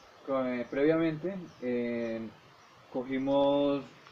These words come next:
cien gramos de tierra y los mezclamos con cien gramos de urea y le echamos un litro de, de agua. En esta otra le echamos también un litro de agua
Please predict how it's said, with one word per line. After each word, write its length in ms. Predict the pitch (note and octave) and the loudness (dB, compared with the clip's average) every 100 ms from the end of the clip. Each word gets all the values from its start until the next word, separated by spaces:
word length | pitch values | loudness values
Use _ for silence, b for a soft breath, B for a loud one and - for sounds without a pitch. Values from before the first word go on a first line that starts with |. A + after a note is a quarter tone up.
| - | -4
cien 220 | D3 C3+ | 0 4
gramos 420 | C#3 C#3 C#3+ C3+ | 6 6 4 2
de 100 | A#2 | 0
tierra 440 | A#2 C3+ C#3 E3 C3+ | 4 4 6 2 0
y 40 | |
los 140 | A#2+ | -2
mezclamos 500 | A2+ G#2+ A#2 A2+ A#2+ - | -2 -4 0 0 0 -2
con 260 | A#2+ G#2+ | -4 -4
cien 320 | - B2+ C3 | -6 -4 0
gramos 400 | B2 C3 C3 B2+ | 0 0 -2 -2
de 320 | B2 A#2 G#2+ G#2 - - - - | -2 -2 -4 -8 -18 -20 -12 2
urea 340 | C3+ B2+ C#3+ - - - - - - - - - - - - - - | 4 4 2 -2 -18 -20 -20 -20 -20 -20 -20 -20 -20 -20 -20 -20 -6
y 100 | D3 | 2
le 120 | B2+ | 4
echamos 440 | A#2 C3 B2 B2+ - | 4 4 4 2 0
un 160 | D3 C#3 | 0 4
litro 400 | C#3+ C3+ D3 C#3+ | 4 4 4 4
de, 640 | C#3 B2+ A#2+ A#2 A2 G#2+ G2+ - - - | 4 4 4 2 2 0 -4 -14 -20 -20
de 260 | - A2 A#2+ | -8 4 6
agua. 240 | C3+ A2 F#2 - - - - - - - - - - - - - - - - | 8 4 -6 -14 -20 -20 -20 -20 -20 -20 -20 -20 -20 -20 -20 -20 -20 -10 0
En 320 | A#2+ A#2+ C3 | 4 4 4
esta 280 | C#3+ D3+ D#3 | 4 6 6
otra 320 | D3+ D#3 F3 | 6 2 2
le 100 | C3+ | 0
echamos 460 | B2+ B2 A#2+ B2 | 0 0 2 2
también 240 | B2+ A#2 B2 | 2 4 4
un 80 | C3 | 2
litro 260 | C3+ C#3+ | 4 6
de 80 | C#3 | 6
agua 240 | B2+ C#3+ | 6 2